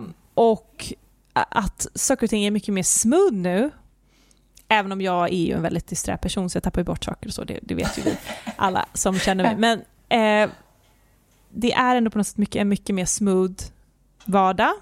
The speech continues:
Speaker 2: Men jag tror inte också att man skiftar perspektiv, att innan kunde det vara så stort, men nu är det som att
Speaker 1: Ah.
Speaker 2: det är så litet allt sånt där. För att
Speaker 1: Ja, det är
Speaker 2: innan
Speaker 1: sant.
Speaker 2: så attachar man ju sig själv.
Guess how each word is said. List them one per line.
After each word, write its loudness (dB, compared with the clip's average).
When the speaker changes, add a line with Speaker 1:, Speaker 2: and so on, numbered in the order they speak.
Speaker 2:
Men 2
jag 0
tror 4
inte 4
också -2
att -4
man 6
skiftar -2
perspektiv, 0
att 2
innan 0
kunde 0
det 4
vara -4
så -10
stort, -2
men 0
nu 2
är 4
det 2
som -2
att 0
Speaker 1:
Ah. -8
Speaker 2:
det 4
är 4
så 0
litet 0
allt -2
sånt -8
där. 2
För -8
att 2
Speaker 1:
Ja, 4
det 2
är 4
Speaker 2:
innan 4
Speaker 1:
sant. 0
Speaker 2:
så 0
attachar 0
man 0
ju 0
sig -4
själv. 0